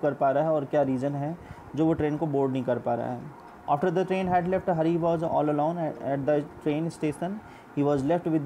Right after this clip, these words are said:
no place to sleep at night। जब train चली जाती है तो वो वहाँ अकेला वो station पर platform पे खड़ा रहता है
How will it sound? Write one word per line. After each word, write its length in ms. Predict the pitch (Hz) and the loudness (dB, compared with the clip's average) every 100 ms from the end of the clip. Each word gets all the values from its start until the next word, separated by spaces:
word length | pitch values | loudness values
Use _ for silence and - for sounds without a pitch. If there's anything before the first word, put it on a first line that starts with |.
| 151 | 0
no 80 | 160 | 0
place 260 | 156 160 156 - | 2 0 0 -2
to 80 | 160 - | -2 0
sleep 280 | 151 156 160 | 2 2 2
at 180 | 147 147 | 0 -2
night। 260 | 127 120 123 123 - - - - | -2 -2 -6 -8 -10 -20 -14 -2
जब 140 | 147 | 0
train 200 | 160 165 | 2 2
चली 200 | 160 170 | 2 2
जाती 280 | 180 165 185 | 2 2 2
है 60 | 180 | 2
तो 100 | 170 | 2
वो 100 | 156 | 2
वहाँ 300 | 147 147 147 | 2 0 0
अकेला 280 | 151 143 143 | 0 2 2
वो 160 | 147 | 0
station 360 | 147 143 139 143 | 0 -2 -2 -2
पर 200 | 151 139 131 - | 0 -2 -4 -4
platform 380 | 156 147 160 147 | -2 0 0 0
पे 100 | 143 | -2
खड़ा 240 | - 143 | 0 2
रहता 300 | 151 151 151 | 4 2 2
है 180 | 156 156 | 0 -2